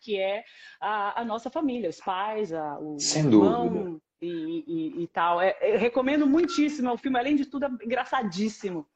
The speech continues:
Speaker 2: Sem
Speaker 1: Aí,
Speaker 2: dúvida. A
Speaker 1: já que
Speaker 2: gente
Speaker 1: você tá falando sobre os educadores e tal.
Speaker 2: É, claro, porque, Domingas, a gente acredita que lifelong learning,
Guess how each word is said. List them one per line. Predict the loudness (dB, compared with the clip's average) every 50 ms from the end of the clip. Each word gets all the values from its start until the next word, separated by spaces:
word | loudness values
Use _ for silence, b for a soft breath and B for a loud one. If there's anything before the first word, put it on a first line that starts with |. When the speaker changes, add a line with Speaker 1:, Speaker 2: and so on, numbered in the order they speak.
| _ _ _ _ _ _ _ _ _ _ -16
Speaker 2:
Sem | -6 0 2 4 6 8
Speaker 1:
Aí, | 8 10 10
Speaker 2:
dúvida. | 10 10 12 12
A | 12
Speaker 1:
já | 12 12
que | 12 12
Speaker 2:
gente | 10 8 8 8
Speaker 1:
você | 4 2
tá | 0 0
falando | 0 0 -2 -2 -2 -2
sobre | -4 -4 -2 -2
os | -2 -2
educadores | -2 -4 -4 -4 -4 -4 -2 -2 -2 -2 -2 -2 -4 -6 -6
e | -10 -12
tal. | -14 -16 -20 -20 _ _ _ _ _ _ _ _ _ _ _ _ _ _ _ _ 10
Speaker 2:
É, | 12 12 12 12 12
claro, | 12 12 12 12 12 12 B B B B _
porque, | 0 0 0 6 8 10 10 12
Domingas, | 10 10 10 10 10 10 12 12 12 12 12 12
a | 10 10
gente | 10 8 6 6 6 4 2 6 8 8
acredita | 8 10 10 10 10 10 10 8 8 8 6 4
que | 4 2 -2 0
lifelong | 4 8 10 12 12 12 10 8 6 6 6 6 6 6
learning, | 8 8 10 10 8 8 4 2 -2 -6